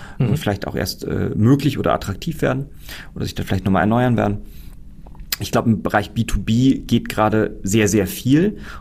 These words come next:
Speaker 2: und ich glaube, da sind wir auch noch bei Weitem noch nicht, äh, durch, äh, bei dem, bei dem Thema.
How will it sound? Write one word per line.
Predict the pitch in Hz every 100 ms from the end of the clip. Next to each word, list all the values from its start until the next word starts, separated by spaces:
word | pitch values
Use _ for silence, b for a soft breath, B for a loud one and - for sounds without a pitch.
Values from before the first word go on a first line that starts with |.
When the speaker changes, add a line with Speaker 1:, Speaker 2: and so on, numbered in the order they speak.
| -
Speaker 2:
und | -
ich | 98
glaube, | 110 104 104
da | 104
sind | 104
wir | 104
auch | -
noch | 101
bei | - 98
Weitem | 95 135 113
noch | 95
nicht, | 92 92 -
äh, | - - - - - -
durch, | 123 135 165 - -
äh, | 95 62
bei | 90 87
dem, | 107 110
bei | 98
dem | 107 110
Thema. | 131 139